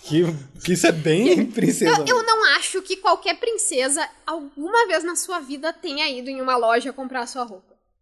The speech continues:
Speaker 1: É verdade.
Speaker 2: É de, é assim, se você já foi no supermercado em algum momento da sua vida, você não é uma princesa.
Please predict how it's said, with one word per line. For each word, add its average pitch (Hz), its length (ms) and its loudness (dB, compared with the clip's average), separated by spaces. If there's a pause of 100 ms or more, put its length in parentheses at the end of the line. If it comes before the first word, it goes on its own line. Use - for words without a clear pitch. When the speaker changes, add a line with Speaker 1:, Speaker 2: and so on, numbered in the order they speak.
(180)
Speaker 1:
É 127 80 -6
verdade. 117 320 -2 (420)
Speaker 2:
É 359 120 2
de, 466 80 4
é 427 220 0
assim, 440 260 2
se - 160 0
você 403 280 0
já 453 120 0
foi 370 180 -6
no 403 100 0
supermercado 381 960 -2 (240)
em 294 80 -6
algum 294 240 -2
momento 415 380 -4
da 269 140 -4
sua 349 280 -4 (120)
vida, 247 500 -2 (160)
você 415 220 0
não 349 180 -2
é 339 60 -4
uma 349 120 -8
princesa. 415 440 -6